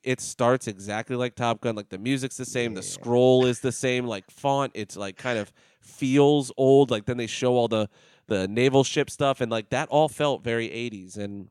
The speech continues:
Speaker 1: they, I mean, they did a really good job, it does deserve to be making money and be, like, the movie that it is. I just feel like some people are acting like this was, like, Citizen Kane, and it's not. It is
Speaker 2: No, it's not.
Speaker 1: it is the best blockbuster movie we've probably had in a while. Like,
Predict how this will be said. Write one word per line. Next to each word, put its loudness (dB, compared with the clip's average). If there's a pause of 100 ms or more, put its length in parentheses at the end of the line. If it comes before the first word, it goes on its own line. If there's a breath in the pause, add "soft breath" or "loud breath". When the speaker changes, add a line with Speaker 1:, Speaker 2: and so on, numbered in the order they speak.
Speaker 1:
they, 2
I 0
mean, 2
they 4
did 4
a 4
really 0
good -10
job, -16 (460 soft breath)
it 4
does 6
deserve 2
to 0
be -4 (340)
making -4
money 0
and -8
be, -4
like, -6 (100)
the -8
movie -2
that -4
it -6
is. -2
I 0
just -4
feel 0
like -2
some -2
people -2
are 2
acting -4
like -4 (380 soft breath)
this -2 (140)
was, -2
like, -6
Citizen -10
Kane, -16
and 2
it's -4
not. -4 (680)
It 6
is 4
Speaker 2:
No, -6
it's -10
not. -20 (100)
Speaker 1:
it 4
is 2
the 2
best -2
blockbuster -4
movie -4
we've 2
probably -2
had -4
in -8
a -6
while. -8
Like, -8